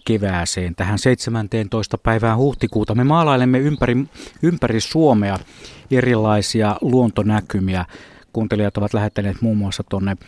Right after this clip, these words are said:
meidän lähetysikkunaan viestejä. Siellä on naurulokit ilmestyneet Lappeenrantaan pääsiäisenä ja punarinta on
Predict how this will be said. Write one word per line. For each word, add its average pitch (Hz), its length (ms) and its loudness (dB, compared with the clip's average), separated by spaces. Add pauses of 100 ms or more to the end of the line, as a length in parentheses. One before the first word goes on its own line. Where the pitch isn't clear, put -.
(380)
meidän 117 200 0
lähetysikkunaan 123 760 0
viestejä. 110 580 2
Siellä 117 320 -2
on 110 280 0 (360)
naurulokit 131 840 4
ilmestyneet 117 800 2 (180)
Lappeenrantaan 107 1000 0
pääsiäisenä 104 880 0
ja 104 180 0 (600)
punarinta 117 600 2
on 113 140 4